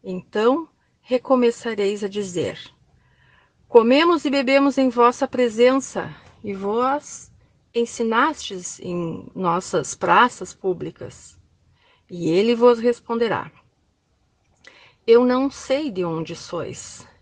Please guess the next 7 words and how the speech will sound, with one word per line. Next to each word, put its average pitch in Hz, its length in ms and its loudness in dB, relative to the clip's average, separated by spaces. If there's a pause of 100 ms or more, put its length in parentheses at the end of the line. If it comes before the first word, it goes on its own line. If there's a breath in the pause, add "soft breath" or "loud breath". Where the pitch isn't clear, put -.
(100)
retirai-vos 233 1000 0
de 190 160 -2
mim, 175 320 -8 (320)
todos 220 320 2
vós 226 520 2
que 214 100 -14
cometeis 196 840 -4